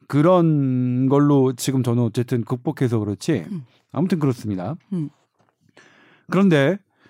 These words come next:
Speaker 1: 그것도 똑같-, 통증도 그렇게 되는 거예요.
Speaker 2: 응, 응,
Speaker 1: 통증도.
Speaker 2: 응, 응.
Speaker 1: 아, 통증도
Speaker 2: 음,
Speaker 1: 내가
Speaker 2: 신기하다.
Speaker 1: 어떤 과거의 기억, 나의 이런
Speaker 2: 음.
Speaker 1: 모든, 그러니까 기억은 사실 나, 내가 태어났을 때부터
Speaker 2: 음.
Speaker 1: 지금 이 순간까지인 거잖아요.
Speaker 2: 음, 음.
Speaker 1: 직전까지가 나의 기억을,
Speaker 2: 음.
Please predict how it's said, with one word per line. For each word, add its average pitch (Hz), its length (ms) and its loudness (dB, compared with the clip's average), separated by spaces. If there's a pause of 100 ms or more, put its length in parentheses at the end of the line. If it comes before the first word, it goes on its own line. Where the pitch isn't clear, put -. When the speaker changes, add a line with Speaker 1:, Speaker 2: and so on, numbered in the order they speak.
(260)
Speaker 1:
그것도 226 440 2
똑같-, - 400 -4
통증도 285 460 4
그렇게 143 300 2
되는 107 300 0
거예요. 202 200 0
Speaker 2:
응, 190 60 -6
응, 185 40 -4
Speaker 1:
통증도. 151 440 0
Speaker 2:
응, 87 500 -6
응. - 80 -20
Speaker 1:
아, 90 800 -8 (100)
통증도 147 680 2 (120)
Speaker 2:
음, 233 200 4
Speaker 1:
내가 - 0 -
Speaker 2:
신기하다. 170 1120 2
Speaker 1:
어떤 170 360 2
과거의 160 380 2
기억, 135 180 0
나의 143 340 2
이런 156 240 2
Speaker 2:
음. 247 200 0
Speaker 1:
모든, 269 260 2
그러니까 277 200 4
기억은 233 400 4 (300)
사실 208 260 0
나, 147 220 2
내가 143 300 0
태어났을 220 560 -2
때부터 185 680 -4
Speaker 2:
음. 240 340 -10
Speaker 1:
지금 - 460 0
이 202 140 2
순간까지인 220 840 -2
거잖아요. 156 340 -4
Speaker 2:
음, - 20 -4
음. - 20 -4
Speaker 1:
직전까지가 151 760 -4
나의 95 360 -10
기억을, 110 400 -2
Speaker 2:
음. 170 500 -6